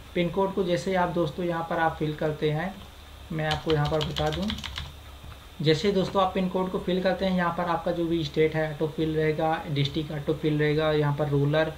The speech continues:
अर्बन, जिस भी शहर से हैं, यदि आप ग्रामीण क्षेत्र से हैं तो रूरल रहेगा, यदि आप यहाँ पर शहरी क्षेत्र से हैं तो यहाँ पर अर्बन कर देंगे। उसके बाद दोस्तों यहाँ पर आपका सब डिस्ट्रिक्ट जो भी आपका ब्लॉक होगा, यहाँ पर आप सिलेक्ट कर लेंगे।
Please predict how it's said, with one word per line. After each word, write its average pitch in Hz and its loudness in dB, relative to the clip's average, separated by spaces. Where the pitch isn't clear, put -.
अर्बन, 156 2
जिस 156 -2
भी 180 2
शहर 156 2
से 160 -2
हैं, 151 0
यदि 151 2
आप 156 4
ग्रामीण 147 2
क्षेत्र 160 0
से 170 0
हैं 156 0
तो 156 -2
रूरल 143 4
रहेगा, 151 2
यदि 151 4
आप 151 2
यहाँ 147 2
पर 151 2
शहरी 147 4
क्षेत्र 147 4
से 147 0
हैं 143 4
तो 156 2
यहाँ 143 2
पर 156 2
अर्बन 139 0
कर 131 -2
देंगे। 131 -2
उसके 165 2
बाद 190 4
दोस्तों 185 0
यहाँ 170 4
पर 170 2
आपका 170 2
सब 160 -2
डिस्ट्रिक्ट 156 0
जो 160 4
भी 165 2
आपका 156 -2
ब्लॉक 156 -2
होगा, 151 0
यहाँ 147 0
पर 151 -4
आप 143 -2
सिलेक्ट 143 -4
कर 147 0
लेंगे। 151 0